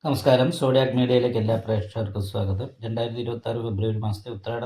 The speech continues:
നക്ഷത്രക്കാരുടെ നക്ഷത്രഫലം ഒന്ന് പരിശോധിച്ച് നോക്കാം. ഉത്രാട നക്ഷത്രത്തിന്റെ ആദ്യത്തെ പതിനഞ്ച് നാഴിക വരുന്നത് ധനുക്കൂറിലാണ്.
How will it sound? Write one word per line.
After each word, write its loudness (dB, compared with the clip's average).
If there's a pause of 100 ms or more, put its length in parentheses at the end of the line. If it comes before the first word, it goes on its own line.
നക്ഷത്രക്കാരുടെ -4
നക്ഷത്രഫലം -2
ഒന്ന് -2
പരിശോധിച്ച് -10
നോക്കാം. -18
ഉത്രാട -10 (100)
നക്ഷത്രത്തിന്റെ -10
ആദ്യത്തെ -6
പതിനഞ്ച് -6
നാഴിക -2
വരുന്നത് -8 (600)
ധനുക്കൂറിലാണ്. -2